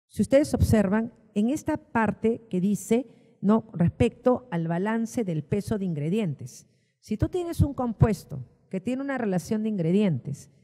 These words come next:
y uno de ellos es hidrobiológico y está por encima del treinta por ciento en peso,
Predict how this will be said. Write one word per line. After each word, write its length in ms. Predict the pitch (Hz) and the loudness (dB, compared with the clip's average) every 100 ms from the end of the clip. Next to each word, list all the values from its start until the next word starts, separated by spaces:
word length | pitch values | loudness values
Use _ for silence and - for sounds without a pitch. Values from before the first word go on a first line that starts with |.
| _ - | _ -4
y 100 | 202 | -2
uno 220 | 285 302 | 0 0
de 140 | 285 269 | 2 2
ellos 340 | 175 147 - | 2 -2 -2
es 160 | 214 226 | -2 -2
hidrobiológico 880 | 220 196 175 196 214 - 139 123 - - _ | 0 0 2 2 2 0 -2 -6 -8 -16 _
y 120 | 175 | -2
está 260 | 185 - 262 | -2 2 0
por 220 | - 262 | 4 2
encima 560 | 185 175 - 240 214 170 | 2 -4 -4 -2 0 0
del 220 | 151 151 | -2 0
treinta 420 | - 226 226 214 | -2 0 -2 -2
por 240 | - 160 143 | -2 -2 -2
ciento 420 | 202 190 175 151 | 0 0 2 0
en 140 | 147 | 0
peso, 440 | - 185 - 196 | 2 2 2 -2